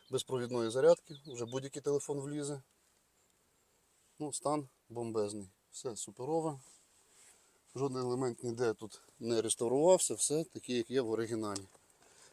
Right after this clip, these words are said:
По пройомчиках вся вона гарненька, рівненька. Стан дверної карти. Зараз покажу задній ряд сидінь.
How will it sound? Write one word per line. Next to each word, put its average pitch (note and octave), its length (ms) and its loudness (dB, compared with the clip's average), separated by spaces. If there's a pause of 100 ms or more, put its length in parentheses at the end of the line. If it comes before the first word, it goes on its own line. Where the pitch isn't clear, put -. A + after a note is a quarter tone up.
По A#2 100 -2
пройомчиках B2 640 2
вся - 180 2
вона A2+ 300 -2 (680)
гарненька, B2+ 480 4
рівненька. F3+ 520 4 (1400)
Стан A#2 300 4
дверної A2 400 0
карти. E3 420 0 (2000)
Зараз A2+ 260 -2
покажу A#2 440 -6
задній C#3+ 300 2
ряд F3 160 2
сидінь. F#3 440 2